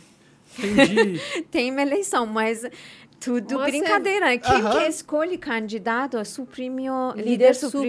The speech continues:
Speaker 3: supremo.
Speaker 2: do Irã.
Speaker 1: Eles escolhem
Speaker 3: Líder
Speaker 1: todos os
Speaker 3: supremo.
Speaker 1: candidatos.
Speaker 3: É, é, eles são uma f-, só para jogar de outros países, que nós aqui é República Islâmica, mas é, é, é,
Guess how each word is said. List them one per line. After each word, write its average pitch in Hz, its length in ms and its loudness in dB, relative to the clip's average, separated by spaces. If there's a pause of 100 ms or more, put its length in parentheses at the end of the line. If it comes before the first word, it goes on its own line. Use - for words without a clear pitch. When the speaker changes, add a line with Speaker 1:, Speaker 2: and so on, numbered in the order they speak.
Speaker 3:
supremo. 240 340 0
Speaker 2:
do 220 100 -6
Irã. 202 140 0
Speaker 1:
Eles 196 160 4
escolhem 240 140 4
Speaker 3:
Líder 240 100 2
Speaker 1:
todos 247 140 0
os 233 40 0
Speaker 3:
supremo. 208 280 -2
Speaker 1:
candidatos. 170 420 -2 (220)
Speaker 3:
É, 226 480 0
é, 233 180 0
eles 294 180 2
são 311 400 -4
uma 294 280 2
f-, - 180 -16
só 269 300 -4
para 247 560 0 (360)
jogar 240 440 4
de 233 880 -6
outros 247 420 -4
países, 202 500 -4
que 240 140 -4
nós 233 280 -4
aqui 202 380 -8
é 208 220 -4 (240)
República 196 800 -8
Islâmica, 160 640 -10
mas 202 320 -6
é, 247 320 -2
é, 208 140 -6 (160)
é, 190 80 -12